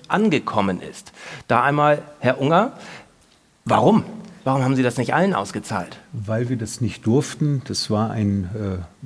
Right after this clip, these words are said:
Speaker 2: Bundesgesetz, äh, Gesetz, äh, das diese Verteilung, äh, eingeordnet hat, wer unter welchen Voraussetzungen, äh, diesen Bonus erhält und wer eben nicht.
Speaker 1: Können Sie das
Speaker 2: Und
Speaker 1: einmal erläutern? Wer bekommt da was und wer nicht und warum?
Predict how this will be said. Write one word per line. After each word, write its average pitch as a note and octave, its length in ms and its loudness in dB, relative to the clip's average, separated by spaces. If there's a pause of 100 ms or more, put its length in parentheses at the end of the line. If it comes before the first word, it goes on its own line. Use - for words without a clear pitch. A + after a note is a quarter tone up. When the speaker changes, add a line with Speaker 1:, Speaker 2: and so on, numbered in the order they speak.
(240)
Speaker 2:
Bundesgesetz, C3+ 580 2
äh, A2 600 -4
Gesetz, G#2 640 -2
äh, A2 260 0
das G2+ 260 -6
diese G#2 400 0 (340)
Verteilung, A#2+ 800 2
äh, G2+ 460 -6 (600)
eingeordnet C#3 880 2
hat, A2 120 -4 (140)
wer A#2 340 2
unter A2 280 -4
welchen G#2+ 300 -2
Voraussetzungen, A2 1160 -4
äh, G2+ 40 -4
diesen G#2 320 -4
Bonus G#2+ 360 -2
erhält B2 540 2
und G2+ 200 -6
wer A2 200 2
eben G#2 280 0
nicht. C3+ 400 2 (400)
Speaker 1:
Können C3+ 140 4
Sie B2+ 80 4
das B2 120 4
Speaker 2:
Und A2 60 0
Speaker 1:
einmal A2+ 180 2
erläutern? A#2 480 4
Wer C#3+ 140 4
bekommt C3+ 380 2
da C#3+ 100 4
was D3+ 160 2
und C3+ 180 -2
wer A#2 120 4
nicht C#3+ 200 4
und B2+ 200 2
warum? G#2+ 400 4